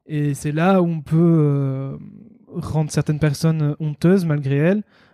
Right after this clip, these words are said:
on peut les vexer, et cetera. C'est ce qu'on disait au début. Euh, pourquoi c'est difficile d'en parler.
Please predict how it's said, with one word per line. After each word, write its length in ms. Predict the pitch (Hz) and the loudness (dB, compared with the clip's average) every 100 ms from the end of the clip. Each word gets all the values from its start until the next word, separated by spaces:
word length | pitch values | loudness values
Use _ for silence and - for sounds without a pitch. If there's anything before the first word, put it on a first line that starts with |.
| - | -14
on 60 | 135 | -2
peut 120 | 147 | 2
les 120 | 139 | 2
vexer, 340 | 135 135 - 175 | 0 0 2 2
et 80 | |
cetera. 340 | - 143 156 151 | 2 -4 0 0
C'est 100 | 139 | -2
ce 80 | - | -6
qu'on 120 | 143 | -6
disait 280 | 135 135 143 | -4 0 0
au 80 | |
début. 380 | 135 135 151 190 _ _ _ _ - | 0 -2 -2 -4 _ _ _ _ -12
Euh, 160 | 156 139 | -6 -4
pourquoi 300 | 151 - 151 | -6 0 0
c'est 140 | 151 | 0
difficile 400 | 139 139 135 143 | -4 -4 -4 -4
d'en 120 | 135 | -4
parler. 320 | 131 135 156 | -2 0 0